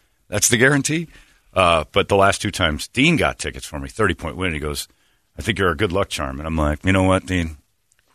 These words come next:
If you need me to be here for these games, I'll do it. I'll sacrifice." <laughs> It's pretty great. Anyway, go Suns. I know. It's kind of a,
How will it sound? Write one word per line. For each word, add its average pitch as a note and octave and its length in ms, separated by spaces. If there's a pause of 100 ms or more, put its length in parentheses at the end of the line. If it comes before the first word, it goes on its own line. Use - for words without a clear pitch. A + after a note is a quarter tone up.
(140)
If C2+ 160
you F#2 120
need F#2 180
me F2+ 140
to E2 80
be D#2+ 220
here D2+ 160
for - 140
these D#2 220
games, D2 540 (2250)
I'll C#2+ 80
do D2+ 200
it. C#2+ 120 (200)
I'll E2+ 60
sacrifice." - 720 (680)
<laughs> C#3+ 60 (680)
It's - 100
pretty G2 220
great. C#2 260 (320)
Anyway, D2 280 (600)
go F#2 160
Suns. C2+ 460 (180)
I D#2+ 80
know. C#2+ 220
It's - 100
kind C3 160
of G#2+ 80
a, F#2+ 120